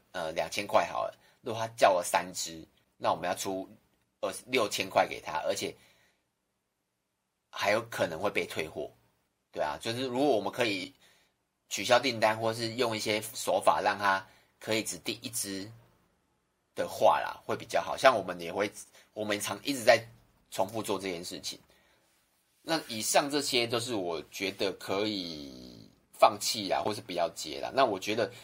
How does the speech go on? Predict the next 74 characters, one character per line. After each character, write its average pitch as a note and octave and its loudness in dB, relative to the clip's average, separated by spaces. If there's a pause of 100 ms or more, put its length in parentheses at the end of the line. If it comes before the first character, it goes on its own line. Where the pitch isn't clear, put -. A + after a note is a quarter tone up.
(320)
原 C#3 4
因 E3+ 2
就 F3 2
是 D#3+ 0
因 D#3+ 2
为 D3+ 4
第 D3+ -2
一 D3 -2
个 B2 4
是 B2+ -4 (240)
我 - -8
刚 C3 10
才 B2 8
有 A2+ 2
讲 G2 0
嘛， D2+ -4
就 A#2 -4
是 C#3 -8
教 C3 8
育 A#2+ -4
成 F#2+ -6
本 F2 -2
的 D#2 -8
问 F#2+ -6
题。 - -16
像 A2+ -2
是 A2+ 0
我 G2 -2
刚 A2+ 6
才 G#2+ -2
那 G#2+ -6
个 F#2+ -2 (100)
第 A2+ -6
一， A2 -10 (460)
第 B2+ -2
一 B2 -4
个 G#2 4
类 G#2+ 2
型 F#2+ -8
就 F#2+ -8
是 F#2+ -8 (260)
他 B2 2
完 A2 2
全 G#2 -4
没 G2 -4
有 G#2 -2
买 D2+ -6
过 F2+ -4
电 C#2+ -6
商 A#1 -6
嘛， G1+ -18 (1080)
因 C#3 -4
为 C#3+ 4
教 C#3+ 8
育 C#3+ 2
成 G#2 -2
本， G2 4 (540)
你 A#2+ -4
有 B2 -2
没 C3 2
有 B2+ 2
想 F2+ 2
过 G#2+ 0
一 G#2 0
个 G2+ -4
问 G2 -4
题？ D2+ -12 (120)
教 A#2 6
育 A#2 -4
他， F#2 -2 (680)
那 C3 4
为 B2+ 4
什 F#2+ -4
么 D#2 -2